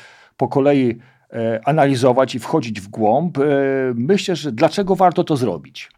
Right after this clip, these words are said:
E, ponieważ Wielki Tydzień,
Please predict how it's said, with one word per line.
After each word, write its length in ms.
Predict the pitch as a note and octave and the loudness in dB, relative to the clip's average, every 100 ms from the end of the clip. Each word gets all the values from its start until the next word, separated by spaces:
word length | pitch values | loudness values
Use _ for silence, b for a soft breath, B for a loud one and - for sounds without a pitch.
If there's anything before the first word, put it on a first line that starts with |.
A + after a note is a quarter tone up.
| _ _ B B B B - | _ _ B B B B -6
E, 320 | G#2+ G2+ G2 _ - | -4 -4 -6 _ -4
ponieważ 500 | D3 F#3 F#3+ - - _ - | -2 2 2 2 -6 _ -16
Wielki 500 | A2 D#3+ G#3 - G3 | 2 4 4 0 -4
Tydzień, 640 | - A2 A2 G#2 C#3+ D3+ | 0 -2 0 -2 -4 -8